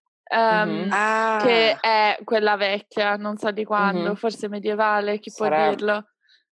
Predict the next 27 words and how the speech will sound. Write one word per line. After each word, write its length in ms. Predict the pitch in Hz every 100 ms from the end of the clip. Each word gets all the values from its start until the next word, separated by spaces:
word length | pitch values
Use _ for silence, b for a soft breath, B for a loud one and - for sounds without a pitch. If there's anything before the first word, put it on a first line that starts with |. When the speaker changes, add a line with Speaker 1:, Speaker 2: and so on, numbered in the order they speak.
| _ -
Speaker 1:
E, 800 | 240 233 226 220 214 214 214 -
e 120 | 285
poi 580 | - 269 269 294 302 254
c'è 260 | 208 226 214
quella 580 | - 214 214 208 202 -
nuova, 640 | 233 254 240 220 226 240 220
Piazza 340 | 214 208 220
ventiquattro 640 | 202 214 226 220 214 247
Maggio, 480 | 247 214 214 165 151 -
Speaker 2:
Eh, 120 | -
esatto. 420 | 151 _ - 156 -
Speaker 1:
che 680 | 233 214 220 233 214 202 202
sarà 240 | 208 202
stata 200 | 196 214
Speaker 2:
Secondo 120 | 220 262
me 100 | 302
non 100 | 175
sto 80 | 208
Speaker 1:
fatta 120 | 208
Speaker 2:
dicendo 220 | 196 202
Speaker 1:
dagli 120 | 202 214
Speaker 2:
una 100 | 196
cazzata. 220 | 214 208
Speaker 1:
spagnoli. 680 | 214 233 220 202 202 202 254
Sì, 220 | 285 262 220
potrebbe 380 | 220 233 220
essere. 680 | 247 233 254 240 240 233